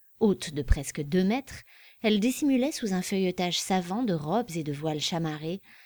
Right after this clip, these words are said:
son corps où nul mortel n'avait posé les yeux, ni la main probablement. Elle avait les cheveux teints de rouge écarlate et arborait le plus étrange tatouage sur les paupières. Ses yeux, au naturel,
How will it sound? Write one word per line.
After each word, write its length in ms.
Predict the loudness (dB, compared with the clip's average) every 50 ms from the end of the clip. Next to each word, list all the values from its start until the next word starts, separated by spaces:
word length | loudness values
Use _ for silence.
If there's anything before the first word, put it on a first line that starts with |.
| -20 -20 _ -8
son 220 | -4 2 2 2
corps 560 | 2 2 2 2 2 4 2 0 -2 -6 _ _ 2
où 100 | 6 8
nul 240 | 10 10 10 8
mortel 460 | 8 4 2 0 -2 0 0 2 2 2
n'avait 240 | 0 0 -2 -4
posé 260 | -4 -2 -2 0 0 0
les 300 | 0 -2 -6 -6 -6 -4
yeux, 180 | -6 -6 -6 _ _ _ _ _ -2
ni 180 | 2 2 4 4
la 140 | 4 2 2
main 260 | 0 0 -2 -4 -8 _ _ -12
probablement. 640 | -6 -4 0 0 0 0 0 -6 -6 -8 -10 -12 _ _ _ _ _ _ _ _ _ _ _ _ _ _ _ _ 2
Elle 140 | 2 4 4
avait 160 | 4 2 2
les 100 | 2 2
cheveux 320 | 2 2 2 4 2 2
teints 360 | 0 0 -2 -2 -2 -2 -2 -8 _ -8 -4
de 100 | -2 0
rouge 240 | 2 2 2 2
écarlate 680 | 2 0 -2 -4 -4 -4 -6 -8 -8 -10 _ -16 -18 -18 _ -20 -20 -20 -16 -6 2
et 80 | 4 4
arborait 360 | 4 4 4 2 2 4 4
le 100 | 2 2
plus 240 | 2 2 0 2 2
étrange 520 | 0 0 -2 -6 -2 0 0 2 2 2
tatouage 640 | 2 0 -2 0 0 0 2 2 2 2 2 0 -2
sur 180 | -2 -4 -2 -2
les 100 | -2 -2
paupières. 760 | -2 -6 -6 -6 -8 -8 -6 -8 -8 -10 -14 -16 -20 _ _ _ _ _ _ _ _ _
Ses 340 | -8 -4 -2 -2 0 2 6
yeux, 140 | 6 8 8
au 60 | 6
naturel, 680 | 4 0 -2 -4 -6 -2 0 0 2 2 0 -2 -4